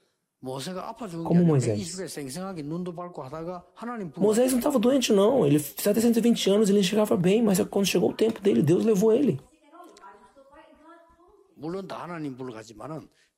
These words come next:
Speaker 1: 에, 모세가 그때까지 눈도 밟고 기도 잘 밟고 이랬다고 기록돼 있어요.
Speaker 2: Claro que todos é Deus que leva, mas é o que tá escrito na Bíblia lá que Moisés ainda enxergava bem, ele tava bem.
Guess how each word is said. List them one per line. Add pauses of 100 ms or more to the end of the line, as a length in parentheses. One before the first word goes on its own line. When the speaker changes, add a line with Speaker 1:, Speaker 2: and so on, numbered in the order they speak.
Speaker 1:
에, (1200)
모세가
그때까지
눈도
밟고 (1000)
기도
잘
밟고
이랬다고 (220)
기록돼
있어요.
Speaker 2:
Claro
que (120)
todos
é
Deus
que
leva,
mas
é
o
que
tá
escrito
na
Bíblia
lá
que
Moisés
ainda
enxergava
bem,
ele
tava
bem.